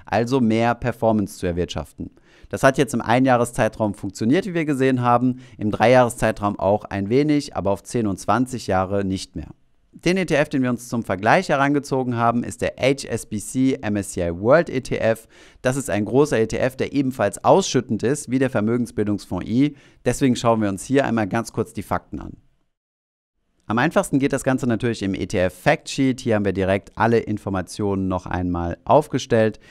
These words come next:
In diesem Fonds sind deutlich weniger als im Vermögensbildungsfonds I drin, nämlich eins Komma acht Milliarden U S-Dollar.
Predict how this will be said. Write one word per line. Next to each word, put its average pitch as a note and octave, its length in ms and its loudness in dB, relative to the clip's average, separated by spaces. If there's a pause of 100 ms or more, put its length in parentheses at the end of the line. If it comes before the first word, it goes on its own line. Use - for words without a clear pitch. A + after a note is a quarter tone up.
(180)
In D#3 140 4
diesem C#3 240 4
Fonds A#2+ 280 -2
sind G2+ 160 0
deutlich G2 480 -2
weniger G#2+ 680 2
als - 160 -8
im F#2+ 140 -8
Vermögensbildungsfonds G2 920 -6
I C3 120 0
drin, A#2+ 200 2
nämlich G2+ 340 -2
eins A#2 300 0
Komma G2+ 380 0
acht - 440 0
Milliarden F2+ 800 0
U F#2 160 -10
S-Dollar. B2+ 720 2